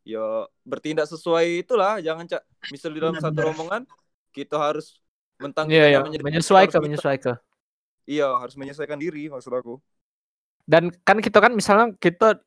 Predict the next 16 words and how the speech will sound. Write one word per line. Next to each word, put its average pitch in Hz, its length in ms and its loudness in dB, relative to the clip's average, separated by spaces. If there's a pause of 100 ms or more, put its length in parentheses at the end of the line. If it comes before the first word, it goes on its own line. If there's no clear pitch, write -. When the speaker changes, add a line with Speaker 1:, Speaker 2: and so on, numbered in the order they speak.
Speaker 3:
tuh 196 320 4
berkawan 151 720 2
tuh 208 80 2
misalnya 180 240 2
dari 156 160 6
kelas 143 160 2
satu 151 320 0
kan, 147 80 -10
kelas - 240 -6
satu, - 80 -8
kelas 135 200 -4
dua, 139 120 0
kelas 127 160 -2
tiga. 127 320 -2 (480)
Nah, 123 160 -4 (480)
di, 180 480 8